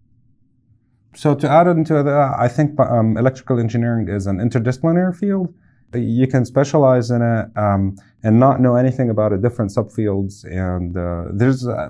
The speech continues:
as Phyllis had suggested, there's actually, it's very broad, and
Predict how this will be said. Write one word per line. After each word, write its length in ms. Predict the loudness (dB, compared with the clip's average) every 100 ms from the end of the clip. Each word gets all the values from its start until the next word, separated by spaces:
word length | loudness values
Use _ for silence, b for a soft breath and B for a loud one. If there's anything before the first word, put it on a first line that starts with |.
| -10 -10
as 300 | -8 -8 -8
Phyllis 340 | -6 -6 -4 -6
had 180 | -8
suggested, 580 | -10 -6 -4 -4 -4 -4
there's 200 | -4 -4
actually, 340 | -4 -4 -2 -4
it's 100 | -4
very 300 | -4 -2 -2
broad, 380 | 0 0 0
and 280 | -4 -6 -8